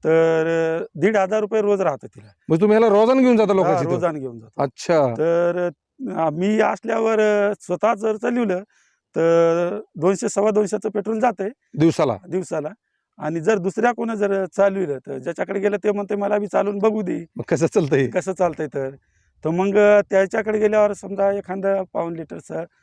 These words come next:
Speaker 1: जास्त होऊ
Speaker 2: जास्त
Speaker 1: शकतं.
Speaker 2: जातं. म्हणजे तीनशे, सव्वा तीनशेचं पेट्रोल जातं?
Speaker 1: हो, तीनशे, सव्वा तीनशेचं जाते पेट्रोल.
Speaker 2: अकराशे, साडे अकराशे रुपये तुम्हाला निव्वळ शिल्लक राहते.
Speaker 1: निव्वळ.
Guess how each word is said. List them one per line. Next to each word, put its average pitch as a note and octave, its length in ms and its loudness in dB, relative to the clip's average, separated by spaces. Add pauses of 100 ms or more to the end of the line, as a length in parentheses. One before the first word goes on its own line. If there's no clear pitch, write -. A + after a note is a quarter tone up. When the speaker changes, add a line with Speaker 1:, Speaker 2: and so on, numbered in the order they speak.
(380)
Speaker 1:
जास्त F3 240 -2
होऊ G3+ 180 2
Speaker 2:
जास्त E3+ 220 2
Speaker 1:
शकतं. C#3 100 0
Speaker 2:
जातं. A2+ 140 -8
म्हणजे F3+ 220 2 (400)
तीनशे, G#3+ 240 4
सव्वा G#3 240 2
तीनशेचं G#3 360 2
पेट्रोल A3 360 4
जातं? F#3 220 2
Speaker 1:
हो, C4 60 4
तीनशे, E3+ 320 -10
सव्वा C#3+ 220 -8
तीनशेचं D3 400 -14
जाते E3+ 260 -10
पेट्रोल. - 140 -4
Speaker 2:
अकराशे, G3+ 420 0
साडे G#3 200 0
अकराशे F#3+ 280 0
रुपये F#3+ 120 2
तुम्हाला A3 220 4
निव्वळ A3+ 260 6
शिल्लक F3+ 300 4
राहते. C#3+ 180 2
Speaker 1:
निव्वळ. C3+ 180 -4